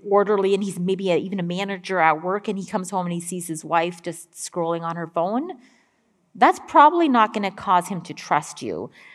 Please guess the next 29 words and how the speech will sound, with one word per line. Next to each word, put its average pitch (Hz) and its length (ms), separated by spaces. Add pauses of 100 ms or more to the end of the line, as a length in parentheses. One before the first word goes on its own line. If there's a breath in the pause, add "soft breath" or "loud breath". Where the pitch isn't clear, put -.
(160 loud breath)
So 226 160
stay 339 260
off 381 220
your, 226 160 (200)
not 269 280
totally, 170 260
I'm 180 60
not - 120
saying 151 280
never 160 220
go 135 120
on 131 120
your 127 80
phone, 123 260
but 180 200 (160)
limit 294 440
your 185 140
time. 160 420
Be 226 220 (260)
aware 202 320
of 180 140
the - 60
time 175 220
that 131 80
you 170 60
spend 160 240
on 156 120
your 151 80
phone. 151 480